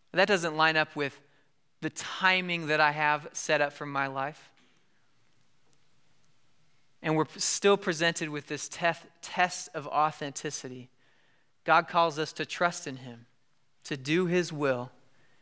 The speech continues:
And as we do his will, we'll see that his teaching is true. Friends, brothers and sisters, I can, I can affirm for you that, that if you do the will of God,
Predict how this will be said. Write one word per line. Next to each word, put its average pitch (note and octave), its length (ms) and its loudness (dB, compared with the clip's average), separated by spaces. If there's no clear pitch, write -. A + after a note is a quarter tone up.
And D3+ 120 2
as D3+ 160 4
we D3 80 -2
do D3 260 0
his E3+ 240 0
will, D3 240 -2
we'll C3+ 140 -2
see D#3+ 400 -4
that C3 160 -4
his C#3 160 -6
teaching C3+ 400 -10
is A#2+ 140 -10
true. B2 320 -10
Friends, E3 640 2
brothers E3 400 2
and D3 100 -6
sisters, D3 440 -6
I E3 100 4
can, D3 360 -8
I - 60 -16
can F3+ 120 0
affirm E3+ 480 0
for - 140 -8
you C3 220 -4
that, C3 260 -2
that C3+ 340 2
if C#3+ 160 -8
you D#3+ 160 -4
do E3 360 0
the E3+ 120 0
will D#3 300 2
of D3 140 -6
God, C3 420 0